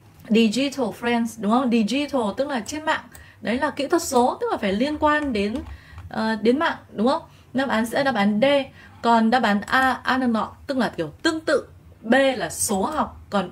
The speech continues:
D, numerous, tức là nhiều, là many. Thế câu ba mươi hai các bạn sẽ chọn là online.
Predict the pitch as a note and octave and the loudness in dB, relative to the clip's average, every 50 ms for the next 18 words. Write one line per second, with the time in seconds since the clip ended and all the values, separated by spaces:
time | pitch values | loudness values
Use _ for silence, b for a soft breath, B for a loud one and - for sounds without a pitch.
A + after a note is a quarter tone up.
0 | - A3 B3 C4 C4 B3 B3+ C#4 D4 D4 C4+ A#3 F3+ D#3 - - - - - C#4 | 0 2 4 6 6 6 4 4 2 0 0 0 0 0 -2 -4 -8 -6 -4 -2
1 | C#4+ C4 G#3 E3+ E3 F3 F#3+ G3+ G3+ G3 F3 D#3+ D3 - - D#3+ D3+ D#3 F#3+ G#3+ | 0 0 0 -2 0 2 6 6 6 6 6 2 -4 -10 -10 -10 -8 -6 -2 0
2 | A#3 B3 A#3+ A3+ F#3+ D#3 - - B B B B B B B B A3+ A3+ A#3+ A#3+ | 2 2 2 2 0 -4 -8 -14 B B B B B B B B -4 -2 0 2
3 | A3+ B3 B3 A#3+ A#3+ A#3+ B3 B3+ B3 A#3 A3+ A#3 A3+ A#3+ A3+ - - - G#3+ - | 2 2 2 2 2 0 0 0 0 -2 -2 -2 -4 -6 -6 -8 -10 -12 -10 -8
4 | A#3 A3+ - F3+ E3+ - - - G#3+ A3+ A#3 A#3+ B3 C4 B3 | -8 -8 -6 -8 -8 -6 -4 -4 -2 0 2 2 2 2 0